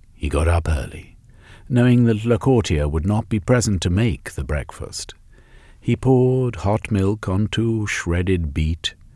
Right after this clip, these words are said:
dropped sugared almonds into bowls, then made tea.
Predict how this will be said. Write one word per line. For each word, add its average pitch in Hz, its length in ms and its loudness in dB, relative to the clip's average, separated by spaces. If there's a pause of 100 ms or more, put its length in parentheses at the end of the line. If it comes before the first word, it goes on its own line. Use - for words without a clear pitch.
(200)
dropped - 420 0
sugared 113 400 0
almonds 98 460 2
into 90 180 0
bowls, 71 560 -2 (380)
then 80 180 2
made 69 340 -2
tea. 60 520 -6